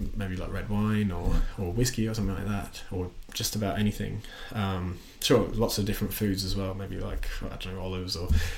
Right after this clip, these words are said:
Speaker 1: dark chocolate <laughs> or whatever. <laughs> The list goes on, but it's, um, I think that, you know, for us, that's, it's, it seems like as though what we need to do is get, um, people need to try cold brew, like, ten different times.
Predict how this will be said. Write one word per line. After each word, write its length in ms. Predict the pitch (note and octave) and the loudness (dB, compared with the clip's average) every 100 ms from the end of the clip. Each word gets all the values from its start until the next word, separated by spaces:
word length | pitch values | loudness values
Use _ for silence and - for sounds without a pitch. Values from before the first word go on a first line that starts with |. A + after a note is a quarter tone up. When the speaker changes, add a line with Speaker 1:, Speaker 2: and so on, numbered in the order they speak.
| - - | -8 -2
Speaker 1:
dark 200 | A2 - | -2 6
chocolate 880 | A2+ - D3+ A#2+ - C3 - A2+ | 6 10 12 12 10 8 4 2
<laughs> 0 | A2+ | 2
or 80 | |
whatever. 360 | G#2+ B2 A2 G#2+ | 4 8 8 6
<laughs> 1120 | B2+ - - - G3+ F3+ C3 - - E3 C3+ | 4 4 6 6 6 4 2 10 12 12 12
The 120 | B2+ | 12
list 260 | A#2+ A#2+ - | 10 8 8
goes 220 | B2 A#2 | 8 12
on, 280 | B2 G#2 G#2 | 10 10 6
but 280 | A2 G#2 - | 6 4 6
it's, 280 | A2+ - - | 6 8 8
um, 460 | A2 G#2+ G#2+ G#2+ - - | 10 10 8 6 0 0
I 60 | A#2 | 2
think 280 | - D3+ B2 | 6 6 8
that, 160 | G#2+ | 8
you 60 | A2+ | 8
know, 120 | G#2+ | 2
for 180 | - A#2 | 4 4
us, 240 | A2 - | 6 4
that's, 480 | - G#2+ - - - - - - - - | 2 2 2 0 0 -8 -12 -12 -14 -6
it's, 220 | B2+ - - - | -4 -4 -4 0
it 60 | |
seems 360 | A#2 C3 A#2+ A2 | 6 8 8 8
like 180 | G#2 A2 | 6 6
as 120 | G#2 | 6
though 320 | G#2+ G2+ G2 F#2+ | 8 8 6 2
what 140 | A#2+ A#2 | 2 4
we 80 | A2 | 4
need 120 | G#2+ | 4
to 80 | G#2 | 2
do 140 | G2 G#2 | 2 4
is 180 | G2 - | 4 2
get, 580 | A2+ F#2 - - - - - | 2 2 -2 -2 -2 -4 -6
um, 440 | G#2 G2 F2+ F2 - | -2 -2 -2 -4 -2
people 240 | A2+ A2 G#2 | 0 4 4
need 280 | G2+ G2 | 4 2
to 260 | - G#2 F#2+ | 0 -2 -2
try 540 | - - - F#2+ - - | -2 2 4 2 0 -6
cold 260 | - G2 | -2 -2
brew, 180 | - E2+ | -2 -6
like, 240 | F2+ - - | -6 -8 -4
ten 200 | G#2+ G2+ | 2 2
different 240 | G2+ G2+ | 2 -2
times. 520 | - F#2+ F#2 G2+ - | -2 -4 -2 -2 -2